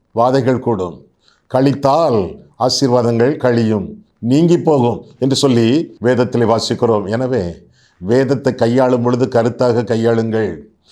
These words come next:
கவலையீனமாக அல்ல. அவரவர் சொந்த கொள்கைகளை வைத்திருப்பீர்களே உங்களுடைய தனிப்பட்ட வாழ்க்கையிலே, திருச்சபை வாழ்க்கையிலே,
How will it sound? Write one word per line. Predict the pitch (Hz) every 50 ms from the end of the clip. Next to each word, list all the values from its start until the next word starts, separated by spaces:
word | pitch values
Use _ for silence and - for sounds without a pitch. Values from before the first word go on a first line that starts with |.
| - _ _ _ _ -
கவலையீனமாக | 120 120 120 127 127 127 123 127 127 127 123 127 123 110 120
அல்ல. | 117 113 113 117 104 90 82 76 - -
அவரவர் | _ 113 117 123 131 131 123 131 120
சொந்த | - 131 127 127 - 98
கொள்கைகளை | - 131 127 117 127 135 123 131 127
வைத்திருப்பீர்களே | 127 127 110 - 127 120 98 131 127 117 113 117 110 95 87 - - - - _ _
உங்களுடைய | _ - 117 127 120 113
தனிப்பட்ட | 123 127 127 135 127 107 139 110 131
வாழ்க்கையிலே, | 120 123 123 120 98 113 123 123 131 123
திருச்சபை | 107 135 135 135 - 151 135 135 131
வாழ்க்கையிலே, | 131 131 117 - 135 131 123 120 123 117